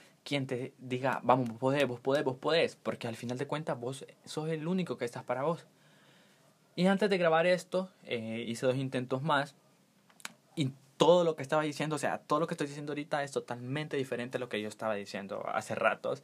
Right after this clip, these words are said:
Pero es que, no sé, me sentía como un poco raro. Y ahí disculpe que me desvío mucho de tema. Pero es que me sentía como que no estaba en lo que yo quería estar.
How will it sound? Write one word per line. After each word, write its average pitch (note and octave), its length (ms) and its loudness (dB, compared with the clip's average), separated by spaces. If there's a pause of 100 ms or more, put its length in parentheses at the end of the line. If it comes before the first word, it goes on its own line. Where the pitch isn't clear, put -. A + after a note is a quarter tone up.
(560)
Pero B2+ 180 6
es C3 80 0
que, D3 160 -6
no C#3+ 140 -6
sé, C#3+ 500 -2
me A2 160 -2
sentía A2 340 -6
como C3 180 -2
un C3 100 -2
poco C3+ 300 -6
raro. C3 440 -2 (160)
Y A2 100 0
ahí G2 100 0
disculpe A2+ 320 -4
que - 80 -6
me A#2 120 -4
desvío G#2+ 240 -6
mucho A#2+ 300 -4
de A#2+ 80 -4
tema. A#2 360 -6 (400)
Pero - 100 -6
es C3 40 -4
que D3 60 -4
me D3+ 80 -4
sentía C#3+ 340 -6
como B2 260 -8
que A2+ 280 -4
no A2 220 -6
estaba D3 680 -4
en A2+ 160 -8
lo A2 140 -8
que G2+ 200 -10
yo A#2 200 -6
quería B2+ 260 -8
estar. D3+ 320 -8